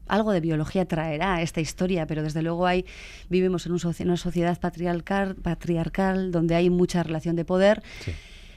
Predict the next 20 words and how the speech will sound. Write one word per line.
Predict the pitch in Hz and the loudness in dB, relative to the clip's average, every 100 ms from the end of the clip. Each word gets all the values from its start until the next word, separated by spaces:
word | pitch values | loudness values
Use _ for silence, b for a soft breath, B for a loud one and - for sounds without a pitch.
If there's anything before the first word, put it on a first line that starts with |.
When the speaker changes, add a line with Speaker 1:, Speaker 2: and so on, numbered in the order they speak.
| B | B
Speaker 1:
Y | - | -2
bueno, | 196 196 240 302 | 2 2 2 -2
pues | 175 | -2
yo | 160 202 | 0 0
como | 185 170 | 2 4
personaje | 156 156 175 180 180 | 2 4 4 4 4
que | 185 | 2
he | |
nacido, | 185 175 175 175 175 170 | 2 2 2 0 0 0
pues | 170 | -2
como | - 165 | 2 0
persona | 160 160 - 208 160 | 2 2 6 6 6
que | 165 | 2
he | |
nacido, | 165 170 175 165 160 156 165 | 2 2 2 0 0 -2 -4
bueno, | 170 165 | -2 -2
mujer, | 151 139 277 233 | -2 -2 -2 -2
o | 139 | -4
sea, | 165 | -4
mujer, | 156 151 202 156 | -4 0 0 0